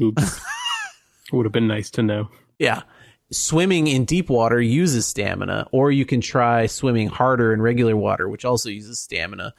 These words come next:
Speaker 2: Hopefully you get out of the water before you lose all your stamina, 'cause you can't rebuild stamina in the water. But that mechanic is not discussed anywhere.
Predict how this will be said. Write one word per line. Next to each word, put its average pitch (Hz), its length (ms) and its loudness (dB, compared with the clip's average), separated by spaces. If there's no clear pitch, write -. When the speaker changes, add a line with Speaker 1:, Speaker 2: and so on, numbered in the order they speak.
Speaker 2:
Hopefully 135 380 2
you 120 100 2
get 117 180 2
out 113 160 2
of 110 60 2
the 113 60 0
water 117 420 2
before 113 340 -2
you 113 200 0
lose 113 220 -2
all 139 180 2
your 123 120 2
stamina, 110 400 -4
'cause 107 180 -6
you 101 60 -12
can't - 260 -4
rebuild 117 440 0
stamina 92 420 -10
in 104 200 -8
the 98 80 -8
water. 92 420 0
But 131 140 0
that 147 140 0
mechanic 117 420 0
is 107 100 -2
not 110 160 0
discussed 107 400 -4
anywhere. 104 400 0